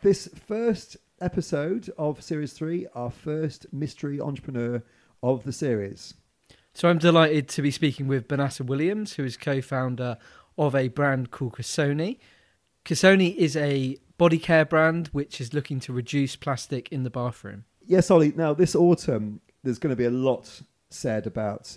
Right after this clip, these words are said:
Speaker 1: sustainability and about the environment and about the global environment in particular, because we're in the run-up to the cop twenty-six summit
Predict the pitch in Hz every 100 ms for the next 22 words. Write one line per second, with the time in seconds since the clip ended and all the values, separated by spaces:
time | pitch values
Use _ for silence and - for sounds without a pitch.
0 | _ - 113 120 110 120 127 180 - -
1 | 127 107 110 107 _ 113 104 110 120 139
2 | - 120 104 107 - 107 113 113 110 104
3 | 110 104 - 98 - 135 190 139 123 107
4 | - 104 107 110 110 110 - - 107 98
5 | 98 _ _ _ - 131 - - - 127
6 | 107 - 113 - - _ _ _ - -
7 | 139 143 135